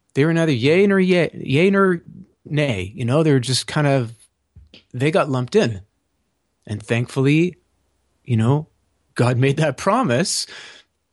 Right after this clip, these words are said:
before God made the covenant, and God had every intention, obviously, by doing that. The implication is, I'm gonna make this happen. It's a promise. It's, it's, it's set. And then that's also another reason for me why,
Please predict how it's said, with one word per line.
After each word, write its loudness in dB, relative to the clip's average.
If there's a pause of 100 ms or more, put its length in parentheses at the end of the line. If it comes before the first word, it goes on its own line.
(140)
before 0 (320)
God -2
made -2
the -4
covenant, -2
and -10
God -4
had -2
every -2 (520)
intention, 0
obviously, -4
by -4
doing 2
that. -4 (380)
The 2
implication -2
is, -8 (720)
I'm 0
gonna 0
make 0
this -4
happen. -4 (260)
It's -2
a -6
promise. -2
It's, -6
it's, -2 (260)
it's -2
set. -2 (1400)
And 2
then 4
that's 0
also 0
another 2
reason 0
for -2
me 2
why, 4